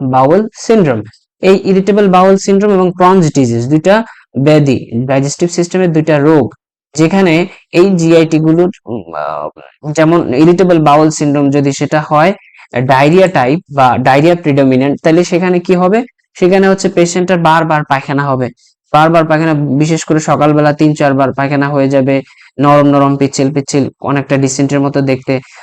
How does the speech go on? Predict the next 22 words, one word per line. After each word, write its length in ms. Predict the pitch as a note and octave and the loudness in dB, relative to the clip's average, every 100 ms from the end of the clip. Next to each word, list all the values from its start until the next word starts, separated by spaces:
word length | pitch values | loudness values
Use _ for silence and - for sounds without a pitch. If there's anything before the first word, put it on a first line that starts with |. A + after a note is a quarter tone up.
| - | -8
পায়খানা 400 | - C#3 D3 C#3 | -2 -2 0 -2
হবে। 300 | C3+ C3 C3 - _ _ _ _ | -2 -2 -2 -6 _ _ _ _
এই 300 | - E3+ F#3 | 2 4 4
যে 140 | F#3 G3 | 2 -2
তার 380 | - C#3+ C#3 | 0 0 0
বারবার 600 | B2+ C3 C#3 C#3+ D3 C#3+ C3+ | 0 0 0 0 0 0 -2
পায়খানা 420 | C3 C3+ D3 C#3+ | -4 -2 -2 -2
হওয়া, 260 | D3 C3+ C3 | 0 0 0
বাথরুমে, 600 | B2+ A#2+ - C#3+ D3 C#3+ - _ _ - | 0 -4 -2 0 0 -2 -6 _ _ -4
এ, 400 | A#2+ G#2+ B1+ G#2+ | 0 0 -2 -2
যাওয়া 360 | B2+ C#3 C#3+ C#3 | 0 2 4 2
আসা 340 | C3 D3+ C3 A#2+ | 0 -4 -4 -4
প্রতিবার, 500 | - D3 D3 C#3+ C3+ C3 - - - - - | -4 0 0 2 0 -2 -8 -20 -20 -18 -4
এই 400 | C3+ C#3+ B2 F#2 | 2 2 2 0
রেকটাম, 560 | C3 C#3 C#3 - C#3+ | 0 0 -2 -2 -2
অ্যানাল 300 | G#2+ C3+ C#3+ | -2 -2 -2
ক্যানেল 300 | C3+ C#3 C#3+ | -2 -2 -2
সহ 240 | C#3 D3 C#3 | -2 0 0
যে 200 | C#3+ C3 | 0 -2
একটা, 360 | B2+ - - | -4 -6 -4
এক 200 | E2+ C3+ | -4 -4
ধরনের 400 | C3+ C#3 C#3 C3+ | -4 -2 -2 -4